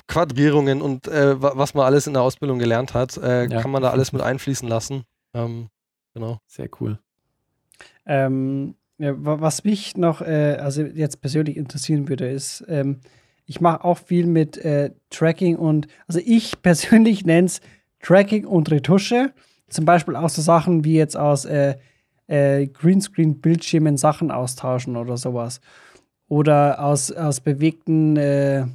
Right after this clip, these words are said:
Speaker 3: äh, auch so Model-Retusche und sowas, weißt schon, so Pickel entfernen und sowas.
Speaker 1: Mhm.
Speaker 3: Ähm, oder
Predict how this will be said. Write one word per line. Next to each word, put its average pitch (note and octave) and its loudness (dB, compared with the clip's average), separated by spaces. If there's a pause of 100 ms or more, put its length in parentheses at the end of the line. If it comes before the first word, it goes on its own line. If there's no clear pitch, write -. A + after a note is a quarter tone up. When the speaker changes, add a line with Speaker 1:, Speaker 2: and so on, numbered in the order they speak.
(640)
Speaker 3:
äh, C#3 0 (120)
auch D3+ 0
so D#3 0 (220)
Model-Retusche D#3 2
und C3 -6
sowas, B2+ -4
weißt C#3 -4
schon, C#3 -6
so C3 -8 (420)
Pickel E3 -2
entfernen C#3+ -2
und C#3 -6
sowas. C#3+ -2
Speaker 1:
Mhm. C#3+ -8 (500)
Speaker 3:
Ähm, D3+ -2 (720)
oder D#3 2